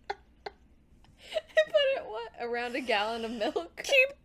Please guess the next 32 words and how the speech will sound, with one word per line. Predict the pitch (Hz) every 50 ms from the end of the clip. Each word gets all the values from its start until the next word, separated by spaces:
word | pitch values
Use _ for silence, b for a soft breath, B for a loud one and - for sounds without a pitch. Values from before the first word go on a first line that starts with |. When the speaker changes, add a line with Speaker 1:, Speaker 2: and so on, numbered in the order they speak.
| - -
Speaker 2:
keep | - - 480 453 466 508 -
the | 523 494 480
milk | 453 466 466 494 494 -
culture | - 403 392 302 262 - - 349 302 285 339 - -
container | - 370 320 294 - 330 294 330 392 392 320 254 254
warm | 254 247 269 339 403 370 285 240 233 254 320 392 -
by | - 277 269
placing | 262 - - 508 587 571 466 - - - 320 226
it | 240 240
on | 240 233 233
a | 254 262
towel-covered | - - - 262 262 311 359 415 349 220 214 208 - 233 202 190 196 196 190
heating | 202 - 233 247 233 226 247 240 208
pad | - 233 190 175 175 180 185 -
set | - - - 240 220 - - - -
to | - 285 262 240 233 220 180 B B B B B -
medium. | 214 220 226 247 262 277 311 381 480 494 415 381 349 269 240 220 202 196 190 202 220 262
So | - - 269 240
not, | 285 277 254 254 - - - -
<laughs> |
don't | - 254 247 269 269 -
set | - - 415 294
it | 403 359 -
to | - - 466
high, | 381 392 - 466 403 427 508 571 494 381
Sierra. | - - - - 427 415 349 - - - - - - -
You're | 302 294 330
gonna | 269 339 277 233
burn | 196 165 - 214 226 302 349 359 339 349
the | 415
yogurt. | 392 427 427 453 480 440 370 269 226 226 233 233 - - 415
<laughs> | -